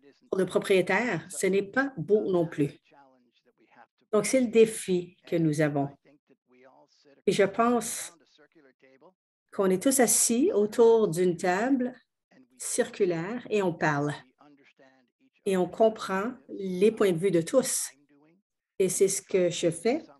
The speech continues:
Et ensuite, on essaie de trouver un compromis. C'est ce que nous devons faire.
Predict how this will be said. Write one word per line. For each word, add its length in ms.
Et 240
ensuite, 380
on 120
essaie 480
de 60
trouver 340
un 80
compromis. 640
C'est 180
ce 60
que 80
nous 120
devons 280
faire. 440